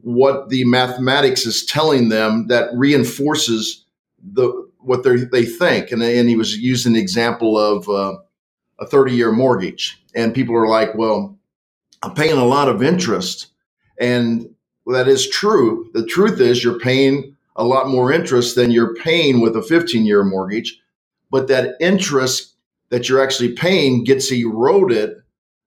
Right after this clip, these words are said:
along the way because of the time value of money or inflation. And so that, so there is a, there is a mathematical truth that you are paying, but what else is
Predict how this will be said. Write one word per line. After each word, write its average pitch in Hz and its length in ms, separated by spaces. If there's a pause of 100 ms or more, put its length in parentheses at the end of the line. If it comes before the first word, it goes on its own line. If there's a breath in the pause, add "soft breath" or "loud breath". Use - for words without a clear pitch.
(140)
along 131 460
the 117 120
way 143 280
because 120 320
of 107 80
the 110 100
time 113 320
value 104 360
of 104 60
money 131 280
or 101 160
inflation. 143 640 (760)
And 117 540 (480)
so 135 200
that, 139 260
so 139 240
there 139 180
is 202 160
a, 143 180 (220)
there 139 160
is 190 140
a 170 80
mathematical 147 640
truth 180 400
that 127 140
you 120 200
are 185 240
paying, 113 580
but 131 180
what 156 200
else 156 300
is - 320